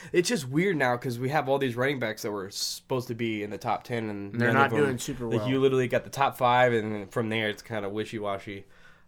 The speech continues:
Speaker 1: But yeah, I would take him. I would, I would combo him and try to get someone 'cause you're just gonna, you're gonna be playing against each other the whole time.
Speaker 2: And you're
Speaker 1: And
Speaker 2: kinda,
Speaker 1: I think
Speaker 2: like,
Speaker 1: they'll both have success,
Speaker 2: shooting yourself in the foot,
Speaker 1: but
Speaker 2: right?
Speaker 1: for yourself, for your team to have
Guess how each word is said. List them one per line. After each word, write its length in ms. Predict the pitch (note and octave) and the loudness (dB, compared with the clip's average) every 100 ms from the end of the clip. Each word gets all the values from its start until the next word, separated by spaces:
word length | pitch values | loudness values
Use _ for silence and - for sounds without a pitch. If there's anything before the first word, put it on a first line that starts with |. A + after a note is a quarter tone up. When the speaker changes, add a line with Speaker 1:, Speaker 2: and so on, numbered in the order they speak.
| - | -6
Speaker 1:
But 120 | C#3+ | 0
yeah, 140 | F3 D#3 | 4 4
I 40 | |
would 140 | G3 A3+ | 4 2
take 160 | G#3 | 0
him. 120 | G#3 G3 | 0 -4
I 120 | - F#3 | -2 0
would, 180 | A#3 F#3 - A2+ | -2 -6 -6 2
I 120 | F3 | 4
would 180 | A#3+ F3+ | 2 2
combo 260 | F3+ D#3+ | 2 2
him 60 | E3+ | 0
and 80 | D#3 | 2
try 140 | D#3+ | 2
to 60 | D#3 | 2
get 160 | C#3 | -2
someone 320 | - D3+ F3+ F3+ | -2 -2 0 -4
'cause 180 | C#3+ D#3 | -6 -4
you're 140 | F#3 | -4
just 260 | E3 C#3+ D3 | -4 -6 -4
gonna, 180 | C3+ A#2+ - E3 - - - - - | -4 -6 -10 -16 -18 -20 -20 -14 -4
you're 160 | F3 | -2
gonna 220 | F3 G3 | 0 0
be 160 | B2 B2 | 0 -2
playing 400 | - D3 C3+ A2+ | -4 -4 -2 -2
against 260 | G2+ G2+ F#2+ | -4 -10 -10
each 160 | F2+ | -8
other 280 | A2 F2 F2+ | -8 -6 -8
the 140 | F#2+ G#2 | -8 -4
whole 260 | A2+ G2+ | -4 -4
time. 300 | F2+ G2 D#2 | -6 -6 -2
Speaker 2:
And 100 | C#3 | 2
you're 80 | D3 | 2
Speaker 1:
And 80 | C3 | 4
Speaker 2:
kinda, 180 | D#3 D#3 | 4 6
Speaker 1:
I 20 | |
think 60 | E3+ | 6
Speaker 2:
like, 200 | D#3+ C#3 | 6 6
Speaker 1:
they'll 100 | G#3+ | 4
both 240 | C#3 D#3+ E3 | 4 2 4
have 180 | F#3 | 0
success, 380 | - D3+ - C#3+ | 0 -4 0 4
Speaker 2:
shooting 160 | E3 D#3 | 4 4
yourself 320 | D3 D#3+ C#3 | 4 2 2
in 80 | C#3 | -4
the 80 | A#2 | -4
foot, 220 | C3+ A2 | -2 2
Speaker 1:
but 120 | D3 | 2
Speaker 2:
right? 80 | A#2+ | 2
Speaker 1:
for 80 | E3+ | 2
yourself, 580 | E3 C#3+ D#3+ D#3 C#3+ - | 2 2 6 6 4 -2
for 120 | E3+ | -2
your 140 | D#3 A#2 | 0 -2
team 380 | - E3 F3 F3 | -2 -2 -2 2
to 100 | F3+ | 2
have 420 | F3 F3+ D#3+ | 6 4 4